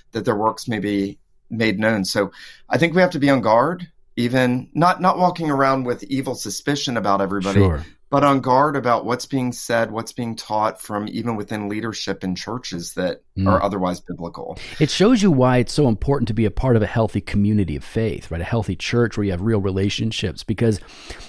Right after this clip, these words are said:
Speaker 2: if you don't have accountability, you,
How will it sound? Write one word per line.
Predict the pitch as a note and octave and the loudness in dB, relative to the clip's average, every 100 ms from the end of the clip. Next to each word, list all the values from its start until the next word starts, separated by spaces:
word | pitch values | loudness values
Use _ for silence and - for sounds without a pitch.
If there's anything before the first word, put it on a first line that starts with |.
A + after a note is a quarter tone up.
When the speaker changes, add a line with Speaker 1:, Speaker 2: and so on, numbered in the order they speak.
| - | 0
Speaker 2:
if | F3+ | 2
you | G3+ | 4
don't | A3 G#3+ | 2 2
have | E3 E3 | 0 0
accountability, | - C#3 C3+ G2 G#2 A#2 G#2 F#2 - _ _ _ _ | 0 2 2 2 2 4 2 -2 -8 _ _ _ _
you, | A#2+ A#2+ | -10 -10